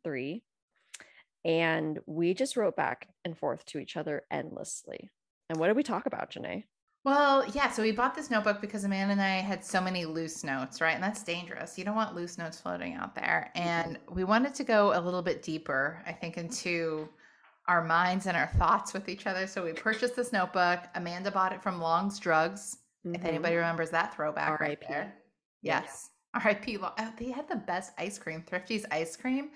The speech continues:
Speaker 2: that
Speaker 1: Mm.
Speaker 2: chocolate malted crunch. Have you ever had that?
Speaker 1: Okay. I was more of a mint chip girl, but that chocolate malted crunch sounds delightful.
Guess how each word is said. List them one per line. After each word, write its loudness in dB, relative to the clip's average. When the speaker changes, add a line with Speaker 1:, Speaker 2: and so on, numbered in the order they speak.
Speaker 2:
that 4
Speaker 1:
Mm. -2
Speaker 2:
chocolate -2
malted -2
crunch. -2
Have -4
you -2
ever -2
had -2
that? -4
Speaker 1:
Okay. -2
I 6
was 0
more 2
of 0
a 2
mint -2
chip -6
girl, 0
but -2
that 0
chocolate -8
malted -6
crunch -8
sounds -8
delightful. -4